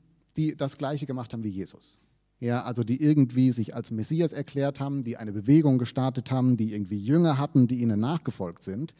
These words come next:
Und all diese Bewegungen sind geendet wie Jesus.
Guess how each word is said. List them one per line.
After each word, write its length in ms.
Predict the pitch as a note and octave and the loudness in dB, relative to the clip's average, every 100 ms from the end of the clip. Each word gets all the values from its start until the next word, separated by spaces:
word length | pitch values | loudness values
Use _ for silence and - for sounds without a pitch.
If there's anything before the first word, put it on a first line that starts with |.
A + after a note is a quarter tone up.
| _ - - - - - | _ -20 -20 -20 -20 -4
Und 200 | D3 - - | -2 -2 0
all 240 | E3 B3+ | 0 2
diese 220 | A3+ G#3 | 0 0
Bewegungen 680 | F#3 D#3 G3+ C3+ G#2 A#2+ F3+ - | 0 0 0 0 0 0 -2 -6
sind 440 | - F3 F#3+ - - | -2 2 2 0 -8
geendet 540 | C3+ F#3 G3+ C#3 - | 0 2 4 2 -2
wie 140 | C3+ A#2 | -6 -4
Jesus. 640 | F#2+ F#2+ - - - - | -4 -8 -8 -14 -18 -20